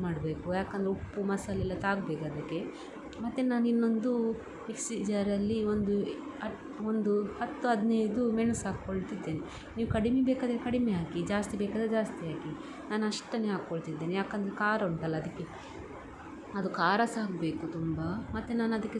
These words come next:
ಸ್ವಲ್ಪ ಹುಣಸೆ ಹುಳಿ ಹಾಕ್ತೇನೆ. ಹುಣಸೆ ಹುಳಿ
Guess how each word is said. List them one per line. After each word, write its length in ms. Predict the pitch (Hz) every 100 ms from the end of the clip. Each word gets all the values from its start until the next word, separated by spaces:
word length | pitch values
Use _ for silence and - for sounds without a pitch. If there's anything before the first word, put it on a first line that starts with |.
| 226
ಸ್ವಲ್ಪ 340 | 214 220 - 254 208 - -
ಹುಣಸೆ 320 | 226 226 226 196
ಹುಳಿ 160 | 175 170 170
ಹಾಕ್ತೇನೆ. 520 | - - 165 160 170 233 - -
ಹುಣಸೆ 320 | 196 202 202 180
ಹುಳಿ 240 | 156 160